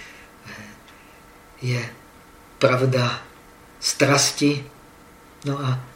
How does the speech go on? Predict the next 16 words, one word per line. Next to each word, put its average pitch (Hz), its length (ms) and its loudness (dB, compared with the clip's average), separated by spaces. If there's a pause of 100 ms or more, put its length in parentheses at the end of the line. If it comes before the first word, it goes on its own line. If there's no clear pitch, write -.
(320)
důvod 151 540 6
pravdy 143 680 6 (160)
strasti, 135 640 0
poznání 139 680 2
pravdy 139 380 4
strasti - 1000 -6 (320)
je 143 300 4 (540)
vyvstání 165 720 8
strasti, 135 580 0
což 147 400 -2 (280)
je 151 420 6
vlastně 135 380 -2
chtíč. - 580 -2 (2750)
Jelikož 147 480 6
máme 139 280 0
chtíč, - 640 -2